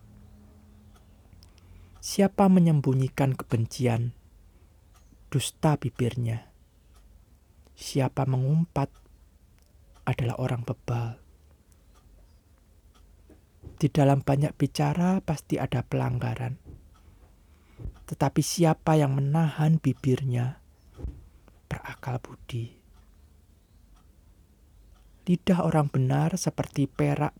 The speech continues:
pilihan, tetapi pikiran orang fasik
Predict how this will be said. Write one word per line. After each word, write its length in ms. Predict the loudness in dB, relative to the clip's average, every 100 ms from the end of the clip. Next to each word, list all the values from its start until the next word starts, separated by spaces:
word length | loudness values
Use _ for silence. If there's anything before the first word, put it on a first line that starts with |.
| -4
pilihan, 480 | -2 -2 -4 -8 -8 -12 -20 _ _ -20 -20 _ -20 _ _ -20 -12
tetapi 320 | -2 4 4
pikiran 560 | 2 -2 2 4 4 2
orang 160 | 0 0
fasik 560 | 0 -2 -2 -2 -2